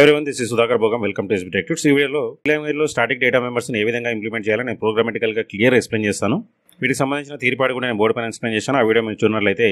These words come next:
ఆ వీడియోకి సంబంధించిన లింక్ కూడా నేను డిస్క్రిప్షన్లో ఇస్తాను. ఆ వీడియో అయితే ఒకసారి చూడండి. ఇక్కడైతే మనం ప్రాక్టికల్‌గా చూద్దాం. ఇక వీడియోని స్టార్ట్ చేసే ముందు మన ఛానల్ ఎవరైతే కొత్తగా చూస్తున్నారో అయితే వెంటనే సబ్స్క్రైబ్ చేసుకొని పక్కన బెల్ ఐకాన్ ఉంటుంది, అందులో all సెలెక్ట్ చేసినట్లయితే మనం అప్‌లోడ్ చేసే వీడియోస్ ముందుగా మీకు నోటిఫికేషన్ వస్తూ ఉంటుంది. అలాగే వీడియో చూసిన తర్వాత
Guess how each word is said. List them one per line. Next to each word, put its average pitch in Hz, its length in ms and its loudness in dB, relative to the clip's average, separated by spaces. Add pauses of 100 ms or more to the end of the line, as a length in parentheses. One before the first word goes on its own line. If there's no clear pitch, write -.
(200)
ఆ 107 100 4
వీడియోకి 123 240 2
సంబంధించిన 120 440 0
లింక్ 110 160 0
కూడా 117 140 2
నేను 101 140 -4
డిస్క్రిప్షన్లో 104 480 -2
ఇస్తాను. 113 220 -2 (120)
ఆ 104 80 4
వీడియో 113 160 2
అయితే 107 100 -4
ఒకసారి 101 240 -2
చూడండి. 98 320 2
ఇక్కడైతే 139 320 0
మనం 139 160 -8
ప్రాక్టికల్‌గా 113 420 -2
చూద్దాం. 113 220 -4 (720)
ఇక - 100 0
వీడియోని 139 220 0
స్టార్ట్ 135 160 2
చేసే 131 120 -8
ముందు 131 160 -2
మన 120 200 0
ఛానల్ 117 180 0
ఎవరైతే 110 260 0
కొత్తగా 110 200 0
చూస్తున్నారో 104 300 -2
అయితే 110 100 2
వెంటనే 107 260 2
సబ్స్క్రైబ్ 104 320 2
చేసుకొని 113 300 0
పక్కన 101 260 0
బెల్ 101 120 2
ఐకాన్ 95 160 -2
ఉంటుంది, 107 220 2 (380)
అందులో 123 220 4
all 120 140 0
సెలెక్ట్ 113 220 2
చేసినట్లయితే 107 560 0
మనం 104 140 -4
అప్‌లోడ్ 113 240 2
చేసే 107 180 -2
వీడియోస్ 104 240 -4
ముందుగా 104 220 -6
మీకు 95 160 -4
నోటిఫికేషన్ 101 320 0
వస్తూ 104 140 -2 (100)
ఉంటుంది. 107 280 -2
అలాగే 127 220 2
వీడియో 120 160 -6
చూసిన 117 200 -8
తర్వాత 117 140 4